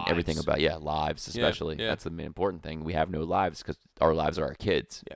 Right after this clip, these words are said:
Speaker 2: we just are chauffeurs.
Speaker 1: Yeah, so I quit my job as a dad now, and I'm, uh, unemployed at the moment.
Speaker 2: You
Speaker 1: And
Speaker 2: can't do that. You
Speaker 1: I
Speaker 2: can't,
Speaker 1: tried.
Speaker 2: you can't just quit, dude.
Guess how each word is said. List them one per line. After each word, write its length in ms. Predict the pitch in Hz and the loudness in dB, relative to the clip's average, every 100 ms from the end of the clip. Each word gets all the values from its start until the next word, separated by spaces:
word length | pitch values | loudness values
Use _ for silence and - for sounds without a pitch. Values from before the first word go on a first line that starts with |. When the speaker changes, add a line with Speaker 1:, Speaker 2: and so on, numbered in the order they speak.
| - | -16
Speaker 2:
we 80 | - | -14
just 380 | 95 - - - - | -12 -12 -14 -16 -12
are 240 | - - - _ | -12 -12 -18 _
chauffeurs. 460 | - - - - - - - - | -8 -6 -6 -14 -14 -18 -6 6
Speaker 1:
Yeah, 300 | 123 90 - - - | 8 8 4 -14 -14
so 300 | - 73 76 73 - | -8 -6 -6 -12 -10
I 120 | 80 | -6
quit 320 | 85 - 87 76 | -2 4 4 2
my 140 | 78 | -6
job 260 | 78 76 76 | -4 -2 -2
as 100 | 76 | -6
a 40 | |
dad 320 | - 73 76 76 | -4 -4 -4 -6
now, 300 | 69 71 - - - | -10 -10 -14 -20 -14
and 160 | 76 | -12
I'm, 220 | 73 76 71 | -10 -10 -10
uh, 200 | 71 69 | -12 -10
unemployed 400 | 80 78 87 85 | -8 -6 0 0
at 60 | - | 0
the 60 | 76 | -8
moment. 240 | 73 80 - | -10 -12 -10
Speaker 2:
You 80 | - | -6
Speaker 1:
And 40 | 76 | -2
Speaker 2:
can't 180 | 110 110 | -2 0
do 120 | 120 | 0
that. 240 | 101 92 - | 0 -2 -6
You 80 | - - - - - _ _ _ _ - | -18 -18 -20 -20 -20 _ _ _ _ -8
Speaker 1:
I 60 | - | -2
Speaker 2:
can't, 60 | |
Speaker 1:
tried. 360 | 123 147 87 - | 4 6 4 0
Speaker 2:
you 80 | 101 | -8
can't 160 | 110 110 | -8 -8
just 160 | 107 | -8
quit, 240 | - 85 - | -4 -6 -6
dude. 160 | - | -16